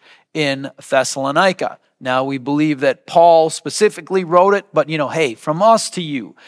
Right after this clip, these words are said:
is what is being said here, from Paul, Silas, and Timothy to the church in Thessalonica. So this is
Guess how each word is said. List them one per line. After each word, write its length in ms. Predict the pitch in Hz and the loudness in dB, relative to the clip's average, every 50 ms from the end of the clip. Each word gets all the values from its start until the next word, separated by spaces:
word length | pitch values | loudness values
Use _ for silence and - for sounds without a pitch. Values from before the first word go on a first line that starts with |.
| - _ _ | -20 _ _
is 320 | 160 156 151 143 135 120 123 | -4 -2 -2 -2 -2 -4 -2
what 360 | 127 143 135 127 - _ _ - | 2 2 2 2 0 _ _ -8
is 280 | 143 139 139 127 120 | -6 -4 -4 -6 -6
being 280 | 117 147 143 135 131 123 | -8 -8 -8 -8 -8 -8
said 320 | - - 151 151 147 139 | -6 -2 0 0 0 0
here, 240 | 135 160 160 165 156 | 0 -2 -2 -2 -4
from 200 | - 131 120 117 | -6 -10 -12 -6
Paul, 300 | - - 160 170 175 175 | -2 2 4 4 4 4
Silas, 420 | - 175 156 156 151 147 135 - | 4 4 4 4 4 2 0 -4
and 80 | 135 131 | -8 -8
Timothy 520 | - 190 190 196 175 - 190 185 180 - _ - _ _ _ | -6 -4 -4 -4 -4 -6 -6 -6 -6 -8 _ -20 _ _ _
to 100 | - 170 | -8 -4
the 120 | 165 185 160 | -4 -4 -2
church 340 | - - 180 175 160 - | 0 0 0 0 -2 -4
in 100 | 175 175 | -8 -8
Thessalonica. 800 | 160 - 143 139 135 - 160 160 160 170 185 180 - 135 - - - _ _ - | -2 0 0 0 0 0 -2 -2 2 4 4 2 2 0 -4 -4 -6 _ _ -12
So 300 | - - 170 160 156 139 | -2 2 2 2 4 2
this 240 | 165 190 180 - | 2 0 0 0
is 180 | 185 170 143 | 0 -2 -2